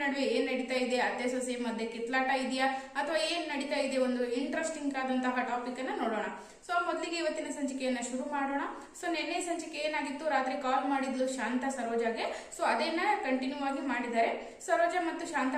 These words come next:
ಮಾತಾಡ್ತಾ ಇರ್ತಾರೆ. "ಹೇಗಾದ್ರೂ ಮಾಡಿ ಸೂರ್ಯನ ಮತ್ತ, ಆ,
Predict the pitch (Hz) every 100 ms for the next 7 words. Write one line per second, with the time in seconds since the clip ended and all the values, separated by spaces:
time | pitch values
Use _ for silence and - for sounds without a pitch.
0 | 240 226 269 254 254 240 226 233 294 -
1 | - 254 302 415 403 359 311 285 - -
2 | 285 302 285 285 254 254 262 226 226 -
3 | - - - - 254